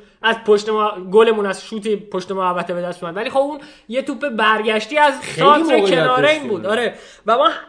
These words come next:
Speaker 1: از کنارین خیلی موقعیت ایجاد کردیم، ضمن اینکه پولیتانو پدر یوونتوس رو در آورده بود.
Speaker 2: الکساندرو
Speaker 1: مس-،
Speaker 2: یوونتوس.
Speaker 1: آره. و مسئله اینجاست. ببین ما وقتی یه بازی رو شروع کردیم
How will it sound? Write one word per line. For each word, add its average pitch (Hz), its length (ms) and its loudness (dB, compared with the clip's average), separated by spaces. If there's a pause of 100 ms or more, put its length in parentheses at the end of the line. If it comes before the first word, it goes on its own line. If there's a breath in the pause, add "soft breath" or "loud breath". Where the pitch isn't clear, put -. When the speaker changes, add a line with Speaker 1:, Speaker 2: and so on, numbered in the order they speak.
(100)
Speaker 1:
از 240 220 0
کنارین 254 420 -2 (220)
خیلی 349 300 -4
موقعیت 269 580 0 (180)
ایجاد 226 380 0
کردیم، 254 360 -2
ضمن 330 340 -2
اینکه 349 260 -2 (120)
پولیتانو 254 600 -2 (580 loud breath)
پدر 311 440 2 (540)
یوونتوس 247 500 -2
رو 294 60 -4
در 233 180 0
آورده 202 320 -2
بود. 127 100 -4
Speaker 2:
الکساندرو 123 500 -12
Speaker 1:
مس-، - 40 -2
Speaker 2:
یوونتوس. - 200 -2 (180)
Speaker 1:
آره. 196 460 -2
و 302 220 4 (100)
مسئله 269 360 -2
اینجاست. 262 400 -8
ببین 269 280 -10
ما 277 140 -2 (100)
وقتی 247 400 -6
یه 226 100 -4
بازی 208 320 -4
رو 240 80 -12
شروع 220 320 -14
کردیم 160 640 -12